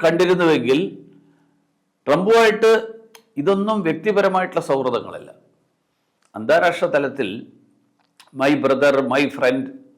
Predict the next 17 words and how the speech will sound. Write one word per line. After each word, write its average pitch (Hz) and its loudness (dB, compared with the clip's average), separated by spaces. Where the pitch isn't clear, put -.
എന്നൊക്കെയുള്ള 147 0
വാക്കുകൾ 135 2
ഉപയോഗിക്കുന്നത് 120 -4
അന്താരാഷ്ട്ര 170 -2
തലത്തിലെ 143 -2
മര്യാദയാണ്. 123 -2
ഇപ്പോൾ - -12
ഉദാഹരണത്തിന് 160 4
ഇന്ന് 156 2
ഏതൊരു 156 2
പത്രം 147 -2
my 170 2
friend 175 0
എന്ന് 165 2
ട്രംപിനെ 143 0
വിശേഷിപ്പിച്ചതിനെ 139 -4
കുറിച്ചാണ് 131 -2